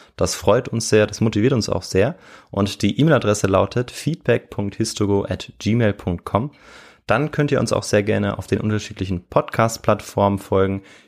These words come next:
Ihr könnt uns auch auf den Social Media, ähm, Plattformen folgen, zum Beispiel auf Instagram, Twitter und YouTube. Da könnt ihr uns auch Nachrichten zukommen lassen. Das freut uns immer sehr.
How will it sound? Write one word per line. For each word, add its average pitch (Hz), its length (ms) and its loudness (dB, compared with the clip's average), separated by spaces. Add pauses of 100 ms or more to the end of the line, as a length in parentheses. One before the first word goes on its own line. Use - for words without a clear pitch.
Ihr 98 100 -2
könnt 131 160 2
uns 113 140 0
auch 98 180 2
auf - 140 -4
den 95 120 -4
Social 98 320 -2
Media, 113 600 4 (100)
ähm, 95 300 -4
Plattformen 95 520 2
folgen, 98 520 2 (180)
zum - 140 -2
Beispiel 90 260 -2
auf 92 80 -2
Instagram, 95 640 2
Twitter 107 440 0
und 87 180 -6
YouTube. 113 440 0
Da 98 80 2
könnt 92 200 0
ihr 90 40 2
uns 85 100 -4
auch 90 120 -4
Nachrichten 104 420 0
zukommen 92 320 -2
lassen. 90 260 -2
Das - 140 -10
freut 101 180 2
uns 95 140 -2
immer 92 200 0
sehr. 117 280 2